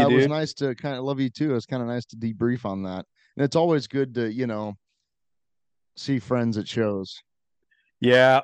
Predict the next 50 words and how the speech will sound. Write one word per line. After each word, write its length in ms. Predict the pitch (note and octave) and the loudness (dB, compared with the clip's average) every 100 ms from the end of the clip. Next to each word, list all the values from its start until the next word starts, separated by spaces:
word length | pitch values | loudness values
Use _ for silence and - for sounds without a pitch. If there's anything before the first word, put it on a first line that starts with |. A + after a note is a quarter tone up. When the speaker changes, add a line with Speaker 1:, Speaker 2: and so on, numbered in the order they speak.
| F3+ | 8
Speaker 1:
Oh, 260 | F3 D3 | 8 8
this 240 | C#3+ F#3+ - | 6 2 2
was 160 | C#3+ | 2
another 320 | B2+ A#2 A#2 A2+ | 4 4 4 2
thing, 280 | A#2 G#2+ | 2 0
and 80 | G#2+ | 2
I'll 140 | A2 A2 | 2 2
leave 160 | A#2 | 2
you 100 | A2 | 0
with 160 | G#2 G#2 | -2 -2
this. 240 | G#2+ - | -2 0
One 120 | C#3+ | -2
of 80 | D3+ | 0
the 60 | A2+ | -2
coolest 440 | - A#2+ G#2 - | -2 -2 0 -2
things, 320 | G2 F#2+ F#2+ | -4 -4 -4
and 400 | A2+ A2+ A2 A2+ A2+ | -6 -6 -6 -8 -6
speaking 300 | C3+ A#2 G#2+ | -2 0 0
of 100 | F#2+ | 0
our 120 | F#2+ | 0
friend 260 | A#2 G2 | -2 -2
Matt, 280 | F#2 F#2+ E2 | 0 -2 -2
Matt 240 | F#2+ F#2+ - | -6 -6 -4
Carter, 440 | G2+ F#2+ D#2+ E2 - - | -2 0 -2 -6 -12 -8
Speaker 2:
Yeah, 80 | C3 | -2
yeah. 140 | C3+ G#2 - | 0 0 0
Speaker 1:
who 80 | |
was, 160 | A#2 A2 | 0 0
who 140 | C3 | 2
was 120 | C3+ B2 | 4 4
at 200 | A#2+ - | 2 2
the 80 | |
show, 340 | G2+ - G2+ G#2+ | -2 2 2 2
he 180 | A2 C3 | 2 0
had 140 | G2+ | 0
just 280 | - A2 - _ _ _ _ | 0 0 0 _ _ _ _
proposed 480 | - G#2 G#2+ G#2+ A2 | -6 0 2 2 2
to 60 | G#2+ | 0
his 140 | G2 | 0
girlfriend. 500 | - G2 F#2 G#2 G#2+ | 2 2 2 0 -2
Congrats 540 | G#2 F#2+ G2 F#2+ G2 - | 0 0 2 2 0 -4
to 60 | |
both 240 | F#2+ F#2+ G2 | -2 -2 0
of 80 | F#2 | 0
Speaker 2:
Yeah, 240 | F2+ G2 | 0 0
Speaker 1:
them. 80 | F#2 | -4
Speaker 2:
big 240 | A2+ A#2 | -8 -8
con-, 180 | A2 G2 | -10 -10
big 220 | F2 A2+ | -6 -6
ups. 340 | A2+ A2 - | -4 -6 -8